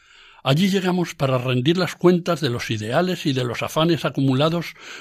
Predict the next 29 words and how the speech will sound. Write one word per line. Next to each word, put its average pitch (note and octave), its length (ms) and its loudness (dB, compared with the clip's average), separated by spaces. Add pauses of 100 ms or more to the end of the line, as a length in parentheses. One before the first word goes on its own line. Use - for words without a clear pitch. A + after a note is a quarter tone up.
don-, C3 520 4
durante C3+ 640 2
el B2+ 100 2
iti-, B2+ 400 -4
itinerario C3+ 880 0 (320)
y E3 140 4
para C3+ 260 2
remansar C3+ 920 2
y E3 120 8
replantear C3+ 920 2
nuestras C3 480 0
vidas D3 460 0 (340)
ante C#3 260 4
alguien F3+ 320 4
como B2 240 -2
Santiago, D3+ 640 0 (320)
que D3 80 4
estuvo F#3+ 360 2
siempre F#3+ 640 2 (180)
tan E3+ 180 6
cerca E3+ 380 0
de C#3 80 -2
Jesús, - 480 -4 (340)
que B2+ 120 0
al A2+ 80 0
fin D3 180 8
y C3+ 60 6
al B2+ 140 0
cabo C3 360 -4